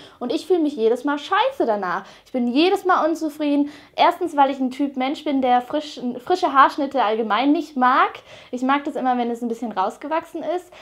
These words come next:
Und zweitens bin ich einfach ein Mensch, der sich anscheinend beim Friseur nicht wirklich ausdrücken kann und nicht das sagen kann, was er eigentlich will. Weil anscheinend liegt es ja an mir, wenn ich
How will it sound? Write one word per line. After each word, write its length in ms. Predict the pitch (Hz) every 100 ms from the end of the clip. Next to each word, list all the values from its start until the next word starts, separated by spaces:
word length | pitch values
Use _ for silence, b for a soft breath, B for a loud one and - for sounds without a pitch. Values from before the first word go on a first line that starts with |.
| B B
Und 120 | 240
zweitens 540 | 262 302 330 262 302 - B B
bin 160 | 262 285
ich 220 | 285 269
einfach 320 | 269 269 254
ein 160 | 233 240
Mensch, 280 | 311 370
der 140 | 359 277
sich 180 | 262 233
anscheinend 800 | 233 - 320 415 339 285 339 - B
beim 200 | 269 254
Friseur 340 | 254 254 285 349
nicht 220 | 330 285
wirklich 340 | 302 302 -
ausdrücken 500 | 240 277 285 294 247
kann 220 | 254 247
und 80 | 240
nicht 180 | 240 -
das 240 | 226 233
sagen 300 | 247 214 226
kann, 320 | 226 247 277 285 B B
was 240 | 254 262 254
er 120 | 226
eigentlich 400 | 202 220 220 196
will. 320 | 180 170 156 - _ -
Weil 120 | 262
anscheinend 400 | 269 294 330 311
liegt 180 | 311 294
es 100 | 285
ja 120 | 277
an 140 | 262
mir, 200 | 262 262
wenn 160 | 208 202
ich 160 | 214